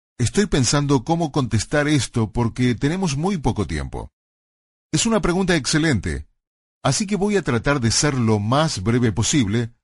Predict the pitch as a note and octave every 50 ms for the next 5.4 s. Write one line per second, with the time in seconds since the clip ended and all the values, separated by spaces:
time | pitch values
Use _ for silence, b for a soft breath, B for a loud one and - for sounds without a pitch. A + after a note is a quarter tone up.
0 | _ _ - - - - - F3 F3 F#3 F#3 F#3 D#3+ F3 D#3 C#3+ B2 - A2 G2
1 | D2+ - - F#3+ - - - G#2 G2 F#2+ F2+ E2+ D2+ D2 C2 A1+ G#1 G1+ - -
2 | _ _ _ _ _ _ _ _ _ _ _ _ _ - C3 C3 - C3 F3 A3
3 | A#3 G#3 G#3+ E3+ A2 E2+ C3 A#2 G#2+ G2 - B2 G#2 - A2+ G#2 F2+ G#2+ A#2+ B2
4 | A2 F2 F#2 G2+ G#2 - - - - _ _ G#2+ A2 A2+ F#2+ E2+ D2 D2 D#2 F2
5 | G2+ C3 D#3 B2+ E2 - -